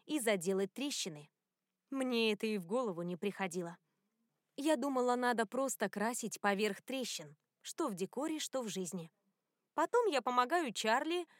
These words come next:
сыну Джейка, зашкурить один из старых деревянных столов. Чарли — славный парнишка, высокий, как Джейк, но если Бронте мастью пошла в отца, то он, наверное, больше похож на мать.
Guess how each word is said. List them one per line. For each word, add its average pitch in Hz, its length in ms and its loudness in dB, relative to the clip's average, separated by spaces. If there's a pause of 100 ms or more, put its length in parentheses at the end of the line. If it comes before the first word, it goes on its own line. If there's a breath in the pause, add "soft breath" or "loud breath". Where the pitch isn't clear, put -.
(140)
сыну 233 420 0
Джейка, 311 480 2 (320 soft breath)
зашкурить 294 680 2
один 254 320 0
из 226 100 -2
старых 277 400 0
деревянных 185 560 -2
столов. 202 460 -2 (560)
Чарли — 294 500 2
славный 285 460 0
парнишка, 285 640 -4 (300 soft breath)
высокий, 233 680 0
как 247 200 2
Джейк, 220 440 -4 (380)
но 294 120 0
если 262 340 0
Бронте 233 440 0
мастью 202 440 0
пошла 208 340 2
в 180 60 2
отца, 320 320 2 (540 soft breath)
то 359 140 6
он, 427 180 4
наверное, 254 500 2
больше 285 380 0
похож 190 420 0
на 185 120 -2
мать. 147 360 -10